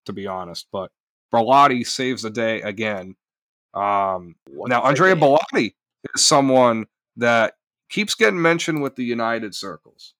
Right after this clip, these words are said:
Speaker 1: And United fans don't know what to think of Bellotti
Speaker 2: I'll tell you what I
Speaker 1: because
Speaker 2: think.
Speaker 1: they're looking at, well, go ahead.
Speaker 2: I'll take him.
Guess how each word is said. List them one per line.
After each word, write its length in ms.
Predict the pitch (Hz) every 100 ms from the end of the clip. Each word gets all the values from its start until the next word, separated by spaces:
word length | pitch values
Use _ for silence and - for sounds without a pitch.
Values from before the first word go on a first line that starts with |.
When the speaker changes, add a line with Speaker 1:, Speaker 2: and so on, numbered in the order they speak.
| _ _ _ _ -
Speaker 1:
And 420 | 123 127 120 113
United 460 | 117 131 147 - 156
fans 320 | 165 147 135
don't 220 | 123 123
know 140 | 135 120
what 180 | 117
to 80 | -
think 400 | 104 - 104 90 _ -
of 180 | 95 _
Bellotti 220 | 87 85 -
Speaker 2:
I'll 160 | 92 170
tell 140 | 156
you 120 | 143
what 120 | 113
I 60 | 98
Speaker 1:
because 120 | 92
Speaker 2:
think. 160 | 90 98
Speaker 1:
they're 120 | 113
looking 320 | 127 135 131
at, 120 | 120 _ _ _ _ _ _ _ _
well, 120 | 104
go 140 | 101 101
ahead. 200 | 139 165 _ _ _ _ _ _ _ _ _ _ _ _
Speaker 2:
I'll 140 | - -
take 200 | -
him. 80 | -